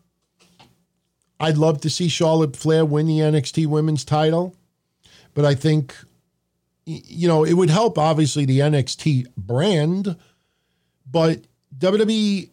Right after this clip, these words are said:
is, it's a marathon, not a sprint. You know, I remember when Sunday Night Heat used to get Shangada ratings, and, you know, <laughs> you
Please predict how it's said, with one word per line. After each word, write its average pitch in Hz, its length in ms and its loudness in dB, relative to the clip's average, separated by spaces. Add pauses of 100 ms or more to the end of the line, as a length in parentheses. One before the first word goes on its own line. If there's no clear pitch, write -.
is, 170 600 -2
it's 156 160 -6
a - 20 -4
marathon, 170 500 -2
not 147 180 0
a 143 40 -2
sprint. - 500 -8 (760)
You 143 80 -6
know, 156 340 0 (280)
I 143 60 -2
remember 226 280 2
when 190 120 2
Sunday 196 380 -2
Night 170 220 0
Heat - 480 -8
used 147 280 -2
to 147 80 -2
get 139 340 0
Shangada 143 580 0
ratings, 123 720 -4 (160)
and, 123 640 -2
you 165 100 -4
know, 123 320 -2 (140)
<laughs> - 180 -14
you 147 120 -2